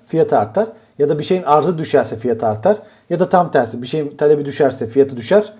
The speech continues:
Arzı düşerse fiyatı artar gibi. Yani ters söyledim. Neyse hani şey olur.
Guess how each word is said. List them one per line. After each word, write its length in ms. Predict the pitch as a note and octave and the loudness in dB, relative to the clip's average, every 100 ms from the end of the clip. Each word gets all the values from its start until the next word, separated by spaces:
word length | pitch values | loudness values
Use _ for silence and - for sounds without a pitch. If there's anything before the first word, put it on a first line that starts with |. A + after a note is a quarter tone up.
| - _ _ - - | -20 _ _ -20 -2
Arzı 500 | D#3 E3 D3 E3+ E3+ C3+ | 6 6 6 2 0 -2
düşerse 600 | C#3+ C3 A#2+ G3+ G#3+ - _ _ _ _ - | 0 2 2 2 0 -2 _ _ _ _ 2
fiyatı 420 | D#3 - G3+ G#3 _ _ _ _ _ _ _ - | 4 4 2 -2 _ _ _ _ _ _ _ 4
artar 380 | D3+ - A2 - - | 4 4 -2 -8 -12
gibi. 200 | G2+ E2+ - | -10 -10 -8
Yani 180 | G#2+ F2 - _ - _ _ | -8 -8 -14 _ -16 _ _
ters 200 | - A2+ | -2 -2
söyledim. 280 | G#2 F#2 D3 | -2 -8 -6
Neyse 320 | C3 B2 C#3+ D3 | -6 -6 -4 -6
hani 180 | G#2+ G2+ | -6 -6
şey 140 | A2 | -6
olur. 100 | G2 | -6